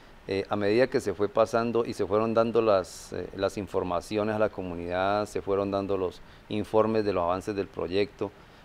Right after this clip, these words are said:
la gente empezó a mirar que, que el proyecto sí iba a, a ser un proyecto benéfico para la comunidad.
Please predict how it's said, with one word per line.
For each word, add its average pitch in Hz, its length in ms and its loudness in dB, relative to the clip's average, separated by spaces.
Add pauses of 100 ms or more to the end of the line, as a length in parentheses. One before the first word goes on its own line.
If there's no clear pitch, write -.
(100)
la 95 120 4
gente 107 360 0
empezó 101 340 -2
a 98 60 0
mirar 104 260 2
que, 117 300 -2
que 98 100 -6
el 87 60 -6
proyecto 92 480 -4
sí 127 240 0
iba 113 320 4 (480)
a, 87 280 -6
a 92 60 0
ser 98 160 0
un 101 340 -4
proyecto 101 380 0
benéfico 92 420 -2
para 90 200 0
la 80 80 -4
comunidad. 85 520 -2